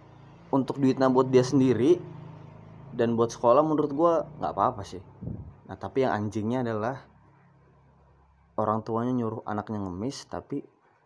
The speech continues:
uangnya buat dia semua, dan sampai rela-rela anaknya itu diputusin sekolahnya kan, hanya karena orang tuanya ini yang terlalu ego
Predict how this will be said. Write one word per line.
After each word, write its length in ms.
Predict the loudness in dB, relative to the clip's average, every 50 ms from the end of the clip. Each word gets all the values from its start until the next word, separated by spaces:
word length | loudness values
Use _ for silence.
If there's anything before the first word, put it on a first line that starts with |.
| _ _ _ _ _ _ _
uangnya 400 | -6 -4 -4 -2 -2 -2 -2 -2
buat 240 | 0 0 -2 -2 -2 -6 _ _ _ _ _ _
dia 160 | -8 -6 -6 -6
semua, 540 | -6 -4 -4 -2 -2 -2 -4 -4 -6 -10 -16 _
dan 340 | -8 -4 -2 -2 -2 -4 -6
sampai 540 | -8 -6 -4 -4 -4 -4 -2 -2 -2 -2 -2
rela-rela 680 | -2 -2 0 2 2 2 0 0 -2 0 0 -2 -2 -4 -10 _ _ _ _ _ _ _ _ _ _ _ _ _ _ _
anaknya 400 | -4 -2 -2 -4 -4 -6 -6 -4
itu 100 | -4 -4
diputusin 540 | -4 -4 -4 -6 -6 -6 -6 -4 -4 -4 -4
sekolahnya 500 | -4 0 4 4 4 4 2 -2 -8 -10
kan, 240 | -10 -10 -10 -10 -12 -14 _ _ _ -8 -4
hanya 180 | -2 0 0 -2
karena 460 | -2 -4 -6 -6 -6 -8 -10 -12 _ _ _ _ _ _ _ _ _
orang 220 | -4 -2 -2 -2 -2
tuanya 300 | -2 -2 -2 0 0 -2
ini 160 | -2 -2 -4
yang 80 | -4 -6
terlalu 320 | -4 -4 -2 -2 -2 -4
ego 420 | -4 -6 -4 -2 -2 -2 -2 -4